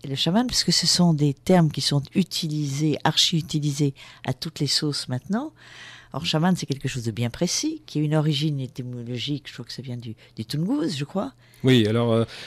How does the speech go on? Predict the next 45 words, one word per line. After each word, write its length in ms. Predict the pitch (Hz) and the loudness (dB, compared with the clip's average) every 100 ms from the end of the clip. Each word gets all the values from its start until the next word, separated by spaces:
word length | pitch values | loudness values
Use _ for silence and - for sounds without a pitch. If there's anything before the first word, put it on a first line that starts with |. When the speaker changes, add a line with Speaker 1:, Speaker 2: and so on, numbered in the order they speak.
| - | -8
Speaker 2:
j'ai 100 | - | 0
même 140 | 135 147 | 4 4
découvert 340 | 143 135 139 | 2 2 2
il 40 | |
n'y 40 | 117 | 4
a 60 | |
pas 100 | 120 | 4
longtemps 400 | 120 123 - 175 | 4 4 4 2
que, 220 | 175 - 127 | 2 0 4
euh, 680 | 117 110 104 104 101 101 98 | 6 8 6 4 2 0 0
en 120 | 110 | 0
Toungous, 720 | 135 131 120 185 196 120 113 - | 4 4 4 4 4 2 0 0
chaman, 680 | - 135 131 185 127 98 90 | 0 4 6 6 8 6 4
qui 140 | - | -2
est, 140 | 101 98 | -4 -4
c'est 160 | - | -4
effectivement 420 | 107 110 - 107 107 | -4 -4 0 2 4
le 100 | 98 | 4
début 300 | 107 117 104 | 4 2 0
de, 140 | 90 92 - - - - - - | -2 -8 -14 -18 -18 -20 -16 -10
euh, 220 | 92 76 78 | -8 -8 -8
c'est 160 | - 98 | -10 -12
tout 140 | - 113 | -12 -14
le 60 | 110 110 | -12 -2
début 220 | 107 120 | 2 4
de 60 | 101 | 2
ce 160 | - | 0
terme-là, 580 | 95 113 104 107 131 175 - - - - | -2 0 2 4 4 0 -4 -20 -14 -2
euh, 320 | 107 101 - | 2 2 2
ça 160 | - 120 | 0 0
vient 140 | 135 | 2
en 40 | |
fait 140 | 117 131 | 2 0
du 160 | 110 | 0
mot 160 | 113 107 | 2 2
cha 260 | - 147 131 | 2 -2 -2
qui 140 | 110 | -2
veut 100 | 104 | -4
dire, 360 | 107 107 101 92 | -2 -2 -2 -4
euh, 180 | 87 87 - | -6 -6 -10
euh, 540 | 85 82 80 50 - - | -10 -8 -8 -10 -12 -4
savoir, 560 | 123 104 110 151 160 - - - - | -2 0 0 0 -4 -12 -20 -16 -2
et, 300 | 110 110 117 | 0 2 4
et 20 | |
man 400 | 123 151 175 | 4 6 4